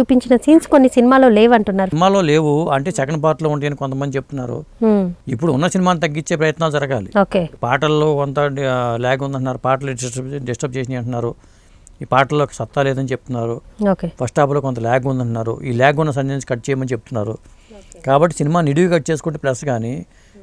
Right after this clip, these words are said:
Speaker 2: యాడ్ చేసుకుంటే మరింత మైనస్ అయ్యే ప్రమాదం కూడా ఉంది ఒకటి.
Speaker 1: అంటే, ఫ్యాన్స్ మండిపడుతున్నారంట కదా, మరి దానికి ఏమంటారు మీరు మరి?
Speaker 2: అంటే, ఇక్కడ ఒకటండి, ఈ సినిమా విషయంలో జరగాల్సిన నష్టం జరిగిపోయింది. రివ్యూల పరంగా మేజర్ డ్యామేజ్ జరిగింది.
Speaker 1: ఓకే.
Speaker 2: ఎందుకంటే మీకు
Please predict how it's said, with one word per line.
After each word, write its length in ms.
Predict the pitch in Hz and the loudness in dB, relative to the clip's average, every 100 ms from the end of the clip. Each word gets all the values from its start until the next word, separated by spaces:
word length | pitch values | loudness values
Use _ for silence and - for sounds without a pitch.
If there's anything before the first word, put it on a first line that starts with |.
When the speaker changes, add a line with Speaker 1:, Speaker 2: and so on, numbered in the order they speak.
| - | -6
Speaker 2:
యాడ్ 300 | 123 139 143 | 0 0 0
చేసుకుంటే 280 | 165 - 165 | -2 -2 -2
మరింత 280 | 143 147 147 | -2 -2 -2
మైనస్ 340 | 135 135 131 | -4 -4 -4
అయ్యే 140 | 135 127 | -4 -6
ప్రమాదం 420 | 123 120 123 123 | -6 -4 -4 -4
కూడా 180 | 151 135 | -6 -6
ఉంది 220 | 110 104 | -6 -8
ఒకటి. 280 | 101 95 214 | -10 -6 -2
Speaker 1:
అంటే, 140 | 226 | 0
ఫ్యాన్స్ 360 | 214 220 233 233 | 2 2 2 2
మండిపడుతున్నారంట 800 | 214 233 226 226 208 196 185 190 | 2 2 0 0 0 0 -2 -2
కదా, 220 | 185 185 | -4 -4
మరి 200 | 185 190 | -4 -4
దానికి 400 | - 190 190 190 | -4 -2 -2 -2
ఏమంటారు 360 | 190 175 180 | -2 -2 -2
మీరు 220 | 175 170 170 | -4 -6 -8
మరి? 140 | 165 - | -12 -10
Speaker 2:
అంటే, 140 | 120 | -6
ఇక్కడ 180 | 165 131 | -2 2
ఒకటండి, 960 | 156 190 135 135 160 135 110 110 117 - _ _ - | 4 4 2 0 -2 -2 -4 -6 -8 -14 _ _ -12
ఈ 100 | 139 | -8
సినిమా 300 | 113 127 170 | -6 -2 0
విషయంలో 580 | 160 139 135 139 175 202 _ _ _ _ - | 0 -2 -2 0 0 -2 _ _ _ _ -6
జరగాల్సిన 420 | 127 143 165 160 | 0 2 2 0
నష్టం 200 | 131 - | -4 -4
జరిగిపోయింది. 560 | 127 127 135 113 98 92 _ - | -4 -4 -4 -6 -8 -12 _ -4
రివ్యూల 280 | 131 190 190 | 2 4 4
పరంగా 580 | 156 147 143 175 196 - | 2 0 0 0 -2 -4
మేజర్ 360 | 120 147 170 | -2 0 2
డ్యామేజ్ 340 | 143 139 139 131 | 0 0 0 -2
జరిగింది. 400 | 117 117 104 98 _ - - | -2 -4 -8 -12 _ -12 -4
Speaker 1:
ఓకే. 280 | 185 - 175 - - - - | -4 -4 -10 -12 -20 -20 -8
Speaker 2:
ఎందుకంటే 320 | 127 156 170 | -2 0 0
మీకు 220 | 175 151 | 0 -2